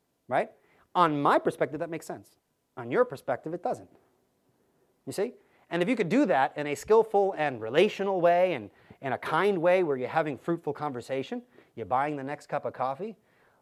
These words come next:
the rest of the stuff comes in the work of the Holy Spirit, which we didn't mention. We're talking about rational argumentation and strategy. The Holy Spirit plays a central role, especially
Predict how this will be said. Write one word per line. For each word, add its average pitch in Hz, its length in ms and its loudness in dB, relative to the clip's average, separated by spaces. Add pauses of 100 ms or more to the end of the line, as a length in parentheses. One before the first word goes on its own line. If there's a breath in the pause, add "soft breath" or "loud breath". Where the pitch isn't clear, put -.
the 160 140 4
rest 165 520 0
of 127 160 -6
the 123 80 -6
stuff - 520 -8 (280)
comes 147 380 -4
in 147 200 -4
the 143 80 -2
work 160 240 0
of 170 120 -4
the 185 80 0
Holy 202 300 -6
Spirit, - 440 -10 (260)
which 147 180 -8
we 139 60 -10
didn't 190 220 -6
mention. 160 360 -10
We're 101 60 -18
talking 151 200 -6
about 139 220 -6
rational 151 380 -8
argumentation 143 640 -8
and 127 80 -10
strategy. 160 480 -2 (1400 soft breath)
The 240 100 -2
Holy 247 260 -4
Spirit 262 380 -8
plays 202 180 -4
a 214 60 -8
central 226 420 -4
role, 240 280 2
especially 233 760 -2